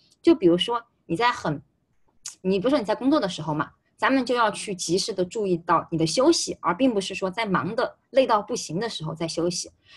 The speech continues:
因为当你的耐心值耗尽的时候，你的情绪呢，其实也会降到谷底，也会非常的容易去做一些就是真的会让你后悔终生的决定，而这个的话是完全没有必要的。你完全可以在比如说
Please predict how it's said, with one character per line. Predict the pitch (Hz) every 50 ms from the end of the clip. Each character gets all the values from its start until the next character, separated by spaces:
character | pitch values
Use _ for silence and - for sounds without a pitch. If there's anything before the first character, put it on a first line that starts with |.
| -
因 | - 302 320
为 | 330 285
当 | - - 277 277 285 294 285 254
你 | 233 170
的 | 143 - 165 156
耐 | 196 247 254 233
心 | 233 220 214 208
值 | 185 - 156
耗 | 156 - - 190
尽 | 196 - 262 247
的 | 202
时 | 160 160 - 160
候， | 165 156 - -
你 | 170 165
的 | 175
情 | 180 - - 156 175
绪 | 202 - 247
呢， | 220 185 160 - -
其 | - 185
实 | - 220
也 | 208 165 -
会 | - - 160
降 | - 185 180
到 | 170 160
谷 | - - 170
底， | 185 180 - - _ _ _ _ _ _ _
也 | - 170 190
会 | 247 262
非 | 254 - - 311 311
常 | 311 254 220
的 | 196 175
容 | 160 156 131 156
易 | 180 202 190
去 | 180 - 208 185
做 | - - 233 220 196
一 | 175 170
些 | 165 - 165 165 175
就 | 175 190 185
是 | - 190 185 180 - -
真 | - 254 269
的 | 262 233 202
会 | 185 208 202
让 | 202 202 190
你 | 170 151
后 | 156 - 208 196
悔 | 175 -
终 | - 170
生 | 180 196
的 | 202 165
决 | - - -
定， | - 175 - - _ _
而 | - 165 185
这 | 180 254
个 | - 202
的 | 170 160
话 | 160 -
是 | 151 - - 190
完 | 160 151
全 | - - 190
没 | 180
有 | 151 -
必 | _ -
要 | 202 214 214
的。 | 196 - - _ _ - - - - - _ -
你 | - 233
完 | 233 254 277
全 | 294 320 311 285
可 | - 294
以 | 285 269 208 160 135
在 | - 226 214 208 190
比 | 180 170
如 | 143 160
说 | 160 - 208 202 202 -